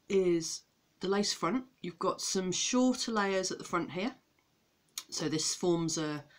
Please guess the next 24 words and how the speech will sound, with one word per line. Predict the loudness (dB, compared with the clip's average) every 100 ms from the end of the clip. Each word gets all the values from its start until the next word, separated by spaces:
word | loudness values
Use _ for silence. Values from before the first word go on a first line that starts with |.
| -20 -20 _ -18
a |
fringe | -10 2 4 6 2
that | 0 -4
sort | -8 -8
of | -4
comes | -2 -2
to | -4
the |
side. | 0 4 4 4 0
Obviously | 0 0 2
you | 0 -2
could | -4
have | -2 0
it, | -2 -2 _ -20 -20 -8
have | -4
it | -2
trimmed | 2 4 6 4
into | 4 0
a | 0
fringe | 2 4 4 2 -6 -10
if | -10 -8
you | -8
prefer | -8 -6 -2
that. | 0 0